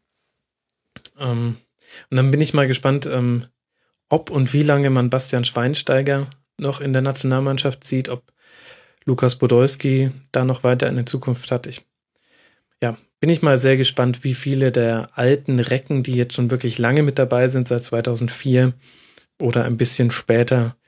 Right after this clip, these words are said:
jetzt dann ihre Nationalmannschaftskarriere freiwillig oder unfreiwillig beenden.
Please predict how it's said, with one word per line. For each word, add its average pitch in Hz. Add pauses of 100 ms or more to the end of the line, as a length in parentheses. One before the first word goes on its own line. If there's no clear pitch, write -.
(340)
jetzt -
dann 120
ihre 113
Nationalmannschaftskarriere 113
freiwillig 123
oder 120
unfreiwillig 120
beenden. 113